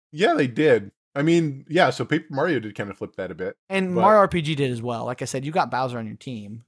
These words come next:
Speaker 2: So that, that has happened a little bit. So they've kinda pulled away from that. I'd like to see, I would like to see the next Zelda Ganon not be your main adversary. And I don't, I really think that he won't be. I don't think he will be.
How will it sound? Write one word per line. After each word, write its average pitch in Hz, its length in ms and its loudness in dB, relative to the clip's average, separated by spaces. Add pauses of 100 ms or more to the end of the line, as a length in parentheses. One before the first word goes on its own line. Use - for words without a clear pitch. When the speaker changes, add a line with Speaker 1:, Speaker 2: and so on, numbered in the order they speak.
Speaker 2:
So 160 140 -6
that, 190 240 2
that 262 140 2
has 240 200 4
happened 135 320 -2
a 120 60 -10
little 110 180 -14
bit. 113 240 -12 (220)
So 214 60 0
they've 226 140 4
kinda 165 180 0
pulled 117 200 -2
away 104 140 -10
from 120 140 -14
that. 139 180 -10 (280)
I'd 247 160 2
like 302 160 2
to 202 60 -4
see, 202 460 -2 (420)
I 226 120 4
would 208 220 4
like 170 180 0
to 151 60 -8
see 156 160 -6
the 147 120 -2
next 135 200 -6
Zelda 131 300 -4
Ganon 131 380 -6
not 120 260 -8
be 120 120 -10
your 113 180 -12
main 110 240 -16
adversary. - 500 -18 (460)
And 185 100 2
I 262 80 6
don't, 285 160 -4
I 185 140 2
really 220 280 2
think 208 400 -2
that 156 120 -2
he 151 80 -2
won't 135 260 -4
be. - 240 -20
I 139 100 -10
don't 180 180 -2
think 175 140 -8
he 165 120 -6
will 147 160 -6
be. - 260 -14